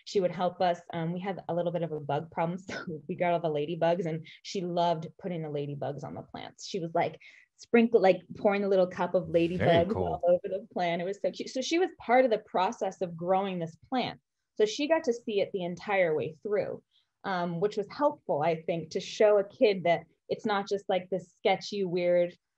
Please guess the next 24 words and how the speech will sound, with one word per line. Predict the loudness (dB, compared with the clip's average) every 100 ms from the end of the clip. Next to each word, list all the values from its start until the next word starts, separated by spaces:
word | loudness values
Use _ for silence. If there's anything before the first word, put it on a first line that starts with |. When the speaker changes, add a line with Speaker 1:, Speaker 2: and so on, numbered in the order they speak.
| _ _
Speaker 1:
smelly | -10 -2 2 4 4 2 0
thing | -2 0
that's | -2 -4
in | -4
a | -4
jar | 2 4 4 4
or | 2
in | 0
a |
bag. | -2 -2 0 0 -2 -2 0
Speaker 2:
Yeah. | 4 4 2 -4 -14 _ -16 0
Speaker 1:
That | 2
it | 4
actually | 4 2 0 0 -2
comes | -4 -4 -4
from | -4 -4 -6
a | -6 -2
full-on | -2 -2 -8 -10 -10
plant. | -8 -6 -6 -6 -12 _ _
So | -2
that | 0 2
way | 4
they | 4 2
associate | 0 -2 -2 -2 0 2 0